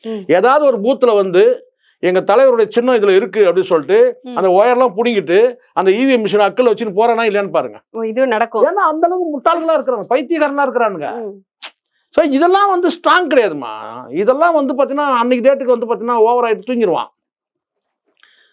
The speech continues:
Speaker 2: இதான் உண்மை. ஓட்டு போடுற அன்னைக்கு. இங்க ஸ்-, நீங்க, உ-, ஆ, நீங்க சாதாரண வந்து அப்பாவி தொண்டர்ல கூட பாத்தீங்கன்னா, நீங்க வந்து, நீங்க கருத்தியல் ரீதியா அவனை மாத்துற வேலை தான் நீங்க செய்யணும். அந்த ரெண்டு
Speaker 1: கண்டிப்பா.
Speaker 2: வருஷத்துல செய்யணும்.
Speaker 1: கண்டிப்பா.
Speaker 2: அங்க யாருக்குமே இல்லையே.
Speaker 1: ம்.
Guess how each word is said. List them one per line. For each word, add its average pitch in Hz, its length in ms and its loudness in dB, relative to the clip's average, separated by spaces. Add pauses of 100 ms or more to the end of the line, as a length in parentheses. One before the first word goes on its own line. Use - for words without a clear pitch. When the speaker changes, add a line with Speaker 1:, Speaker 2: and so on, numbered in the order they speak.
Speaker 2:
இதான் 190 160 0
உண்மை. 320 280 2 (460)
ஓட்டு 240 260 2
போடுற 208 180 2
அன்னைக்கு. 147 400 -6 (320)
இங்க 143 240 0
ஸ்-, - 200 -4
நீங்க, 135 320 0
உ-, 110 760 -12 (180)
ஆ, 123 140 2
நீங்க 113 280 -6
சாதாரண 269 480 2
வந்து 262 300 2
அப்பாவி 254 360 2
தொண்டர்ல 214 400 2
கூட 208 200 -2
பாத்தீங்கன்னா, 156 500 -2 (300)
நீங்க 214 220 2
வந்து, 220 200 0 (760)
நீங்க 220 320 0
கருத்தியல் 269 420 0
ரீதியா 254 160 -2
அவனை 240 260 0
மாத்துற 269 280 2
வேலை 240 160 2
தான் 240 140 0
நீங்க 233 160 -2
செய்யணும். 214 260 0
அந்த 170 160 -2
ரெண்டு 240 220 4
Speaker 1:
கண்டிப்பா. 262 120 -6
Speaker 2:
வருஷத்துல 254 180 0
செய்யணும். 233 360 -2
Speaker 1:
கண்டிப்பா. 226 260 -6
Speaker 2:
அங்க 277 140 -2
யாருக்குமே 339 520 0
இல்லையே. 247 460 0
Speaker 1:
ம். 240 260 -10